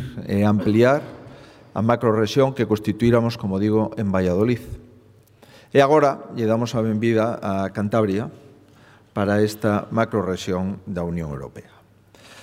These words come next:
Señoras e señores, si vemos, eh, conformamos as datas, no ano dous mil dez era, era ano santo xacobeo,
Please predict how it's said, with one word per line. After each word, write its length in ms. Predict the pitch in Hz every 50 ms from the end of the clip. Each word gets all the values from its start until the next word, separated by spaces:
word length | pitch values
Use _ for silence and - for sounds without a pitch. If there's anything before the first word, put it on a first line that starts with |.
| - - - -
Señoras 320 | - 139 143 147 147 117
e 80 | 127 120
señores, 400 | 120 123 131 147 147 143 131 -
si 160 | - 117 110
vemos, 480 | 107 117 117 117 120 120 117 113 - 113
eh, 80 | 104
conformamos 720 | - - 110 104 - 107 101 110 120 123 123 120 117 - 113
as 160 | 104 107 120
datas, 400 | 131 139 135 135 143 135 120 120
no 80 | 113
ano 160 | 117 123 117 107
dous 160 | 113 107 107
mil 160 | 113 110 110
dez 240 | 107 123 123 120 123
era, 240 | 113 107 107 107 104 - - - -
era 480 | 120 110 104 - - 110 107 104 101 -
ano 320 | - 120 113 107 110 107
santo 640 | - - 120 117 117 107 - 113 104 101 98 98 101 - - - - -
xacobeo, 640 | - - - 101 90 117 110 123 147 151 170 220